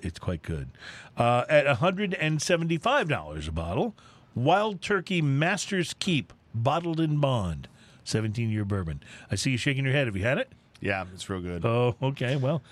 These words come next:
Speaker 1: it
Speaker 2: Alan
Speaker 1: should be.
Speaker 2: Denny shared some of that with me.
Speaker 1: Very nice, very nice. They, uh,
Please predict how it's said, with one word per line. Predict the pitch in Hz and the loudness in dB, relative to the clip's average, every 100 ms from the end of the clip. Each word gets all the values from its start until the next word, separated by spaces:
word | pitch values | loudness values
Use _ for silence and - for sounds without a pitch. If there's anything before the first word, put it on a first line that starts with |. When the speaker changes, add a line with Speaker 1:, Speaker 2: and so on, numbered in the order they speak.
| - | -2
Speaker 1:
it | - | 2
Speaker 2:
Alan | 143 175 | 4 4
Speaker 1:
should | 202 208 | 2 2
be. | |
Speaker 2:
Denny | 139 139 123 | 2 2 -2
shared | 104 117 110 104 92 | -2 -2 -2 -4 -6
some | 110 101 | -4 -2
of | |
that | 98 95 | -4 -4
with | 95 90 | -6 -6
me. | 92 85 | -8 -4
Speaker 1:
Very | 82 135 - | -2 0 0
nice, | 85 95 151 85 - | 0 0 -2 -4 -6
very | 90 95 127 | -6 -4 -2
nice. | 98 117 107 - | -2 -2 -4 -4
They, | 123 139 139 135 | 0 2 4 2
uh, | 127 | 0